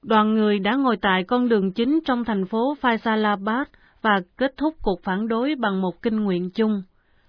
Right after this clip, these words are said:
Mặt khác, tại Đức, Hội Bên vực các dân tộc bị áp bức đe dọa đã lên tiếng kêu gọi chính quyền Pakistan gia tăng các biện pháp bảo vệ các nhóm dân thiểu số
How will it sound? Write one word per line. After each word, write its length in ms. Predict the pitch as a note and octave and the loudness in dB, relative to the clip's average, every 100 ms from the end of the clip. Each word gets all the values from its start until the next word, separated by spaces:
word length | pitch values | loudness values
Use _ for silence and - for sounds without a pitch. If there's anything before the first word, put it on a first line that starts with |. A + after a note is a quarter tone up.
| _ _ _ _ _ _ _ | _ _ _ _ _ _ _
Mặt 200 | A3 F#3+ | -2 -2
khác, 380 | - B3 C4 D#4 _ _ | -4 -2 -2 -2 _ _
tại 240 | - F3+ F3+ | -2 0 0
Đức, 240 | A3 D#4 - _ _ | -2 -4 -6 _ _
Hội 260 | - G3+ G#3 | -2 0 2
Bên 280 | B3 B3 | 2 2
vực 200 | G#3+ G3 F#3 | 0 -2 -2
các 200 | D#4 - | -4 0
dân 180 | C4 B3 | -2 0
tộc 220 | G#3 F3+ | 0 -2
bị 220 | F#3 F#3 F#3+ | -2 -2 0
áp 160 | B3 C4 | -2 -2
bức 160 | D4+ - | -4 -4
đe 220 | A#3 A3 | -4 -2
dọa 400 | G3 G3 E3+ F3 - | -2 -2 -2 -4 -4
đã 180 | G3 A#3+ | -2 0
lên 260 | C4+ B3 | 0 0
tiếng 260 | A3+ B3+ D#4 | 0 0 2
kêu 200 | C#4+ A#3 | 2 0
gọi 280 | G3+ E3+ E3+ | 2 0 0
chính 180 | B3 C#4 | -2 -2
quyền 280 | C4 G#3 F#3+ | 0 0 0
Pakistan 720 | A3 G#3+ C#4 - - A3+ G#3+ | -2 -2 -6 -4 -4 -2 0
gia 180 | A3+ A3 | 0 -2
tăng 300 | - A3+ A3 | -2 -2 -2
các 140 | D4 - | -4 -4
biện 200 | F#3 F#3 | -4 -2
pháp 240 | B3 D4+ - | -2 -2 -2
bảo 220 | F#3+ F3 | -2 -2
vệ 280 | G3+ F3 F3 | -4 -4 -4
các 180 | C4 C4 | -6 -4
nhóm 240 | B3 C#4 | -2 0
dân 260 | C4+ A3+ G#3+ | 0 -2 -2
thiểu 240 | G3 F#3 | -2 -4
số 360 | G3+ A#3 A#3+ | -4 -2 -2